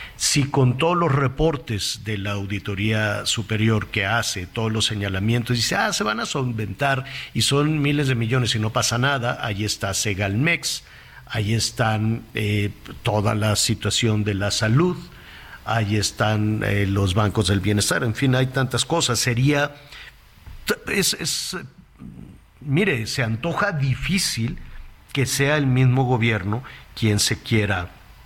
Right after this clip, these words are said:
auditar y quien se quiera revisar. Sí, voy, voy, dame un minutito, Anita. Y, eh, ahora el llamado fue para que los legisladores de Morena, me imagino, eh, hagan, eh, pues ya, que acaben con el inai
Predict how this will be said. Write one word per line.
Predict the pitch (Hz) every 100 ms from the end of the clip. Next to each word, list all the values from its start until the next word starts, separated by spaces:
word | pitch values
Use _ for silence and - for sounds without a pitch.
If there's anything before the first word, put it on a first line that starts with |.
| - - - -
auditar | 127 107 113 117 107
y | 107
quien | 101
se | - -
quiera | 110 98 95
revisar. | 92 85 - 95
Sí, | - 127
voy, | 139 143
voy, | 135 - 127
dame | 147 139
un | 139 127 127
minutito, | 123 113 107 107 107
Anita. | 104 101 98 - - - - -
Y, | 196 208 214 - - -
eh, | 139 135 143 135
ahora | 123 151 175 170
el | 139
llamado | 120 117 135 175 196
fue | - 156 -
para | - 127 110 -
que | 131 139 135 -
los | 104 104 123 151
legisladores | 180 185 175 175 120 110 98 - - - - - - -
de | 107 107 107
Morena, | 104 104 170 139
me | 107 101
imagino, | 117 135 127 101 147 - - - - -
eh, | 110 107 104 101 - -
hagan, | 123 131 139 143 143 -
eh, | 107 104 101 98 92 87 82 -
pues | 139 123
ya, | 147 - -
que | 143
acaben | 120 170 160 147
con | 135 127 110
el | 107 113
inai | 127 208 269